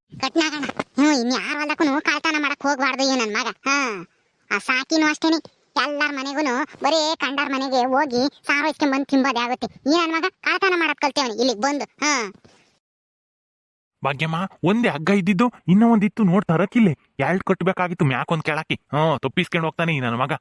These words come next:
Speaker 2: ನಿನಗ್ ಸಿಗ್ಲಿಲ್ಲ ಅಲ್ಲಿ ಎಲ್ಡು?
Speaker 1: ಇಲ್ಲ ಕಣಣ್ಣ, ಅಲ್ಲೆಲ್ಲ ನೋಡಿನಪ್ಪ, ಇದು ಒಂದೇ ಹಗ್ಗನೇ ಎದ್ದಿದ್ದು. ಆ, ಎಲ್ಲಿ ಇಕ್ಕಿದ್ಯೋ ಏನೋ, ನೀನು ಹೋಗಿ ನೋಡ್ಕೊಂಡ್ ತರೋಗು. ಈಗ ಹೆಂಗೋ ಕಟ್ಟಾಕಿದ್ಯಲ್ಲ,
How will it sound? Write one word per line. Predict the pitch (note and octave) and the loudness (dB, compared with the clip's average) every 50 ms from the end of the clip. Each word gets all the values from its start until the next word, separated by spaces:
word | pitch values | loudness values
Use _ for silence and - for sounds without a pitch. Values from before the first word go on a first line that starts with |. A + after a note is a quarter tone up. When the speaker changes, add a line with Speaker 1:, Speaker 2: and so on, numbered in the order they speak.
| - _ _ _ _ _ _ _ _ _ - | -8 _ _ _ _ _ _ _ _ _ 2
Speaker 2:
ನಿನಗ್ | D3+ E3 - | 2 2 2
ಸಿಗ್ಲಿಲ್ಲ | - G3 F3 A#3 B3 A#3 A3 | 2 2 4 4 4 4 4
ಅಲ್ಲಿ | E3+ D3 B2 A2+ | 2 0 -2 -4
ಎಲ್ಡು? | C3 D3+ G3 F#3 B3 A3+ - _ - - _ _ _ _ _ - _ _ F#4 | -4 -2 0 0 0 -2 -2 _ -20 -20 _ _ _ _ _ -20 _ _ -4
Speaker 1:
ಇಲ್ಲ | G4+ G#4 A4 | -2 -2 0
ಕಣಣ್ಣ, | G#4+ A4+ A4+ A4+ G#4+ G4+ G4 G4+ - _ _ _ D#4+ | 2 4 4 6 6 4 4 2 -2 _ _ _ -2
ಅಲ್ಲೆಲ್ಲ | F#4 F#4+ F#4 F#4 G#4+ G#4 | 0 2 2 2 2 2
ನೋಡಿನಪ್ಪ, | G4 G4+ G4+ G#4 G#4 G4 - C4+ | 2 2 0 0 0 0 0 -2
ಇದು | C4+ C4 D4 | 0 2 2
ಒಂದೇ | D#4+ E4+ F4+ F4 | 4 4 4 2
ಹಗ್ಗನೇ | D#4 C#4+ - D#4+ E4 D#4+ C#4 | 0 0 0 0 2 2 2
ಎದ್ದಿದ್ದು. | C4+ A#3+ B3 D#4 B3+ B3 | 0 2 0 0 0 0
ಆ, | - - _ B3 B3+ | -4 -4 _ -2 0
ಎಲ್ಲಿ | B3+ C#4 D4+ D4+ D4+ | 2 2 2 2 0
ಇಕ್ಕಿದ್ಯೋ | - D#4 D4 C4 D#4+ | 0 0 0 0 0
ಏನೋ, | D#4 D4+ D4+ D4 A#3+ | 0 0 -2 -2 0
ನೀನು | - C#4 E4 F4 F4 E4 | 0 2 2 2 2 0
ಹೋಗಿ | F4 E4+ D#4+ F4 | 0 0 0 0
ನೋಡ್ಕೊಂಡ್ | D4+ D#4+ D#4 - E4+ C#4 | 0 0 0 -2 -4 -2
ತರೋಗು. | - D4+ E4+ E4 C#4 A#3 - _ _ _ _ _ _ _ B3 | 0 0 0 0 -2 -6 -10 _ _ _ _ _ _ _ -4
ಈಗ | B3 | -2
ಹೆಂಗೋ | B3+ A3+ C4 C#4+ | -2 -2 -4 -4
ಕಟ್ಟಾಕಿದ್ಯಲ್ಲ, | - B3+ A#3 - B3+ C4 - D4+ C4 C#4 C4+ | -4 -4 -4 -4 -4 -4 -2 -2 0 0 -2